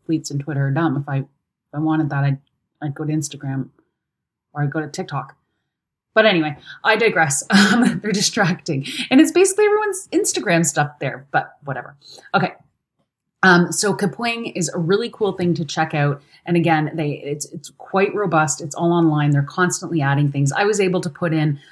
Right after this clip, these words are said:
a quick video, and you can download videos from basically anywhere. So from YouTube, they're from TikTok if kids have those. Um,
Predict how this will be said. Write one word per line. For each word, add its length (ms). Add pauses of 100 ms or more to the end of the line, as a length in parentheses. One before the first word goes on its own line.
(140)
a 40
quick 280
video, 460
and 180
you 80
can 120
download 440
videos 420
from 380
basically 420
anywhere. 360
So 260
from 220
YouTube, 540
they're 160
from 140
TikTok 500
if 120
kids 220
have 220
those. 300 (520)
Um, 360